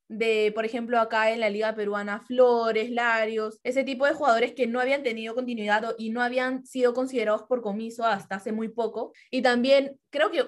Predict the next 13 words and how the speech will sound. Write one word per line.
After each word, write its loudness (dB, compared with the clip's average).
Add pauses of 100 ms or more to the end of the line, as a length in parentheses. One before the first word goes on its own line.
(160)
la -2
figura -2
del -2
partido, -6
diría -4
yo, -2 (200)
aparte -2
de -6
Chiquitín, -6
que -4
es -8
como -2
el, -4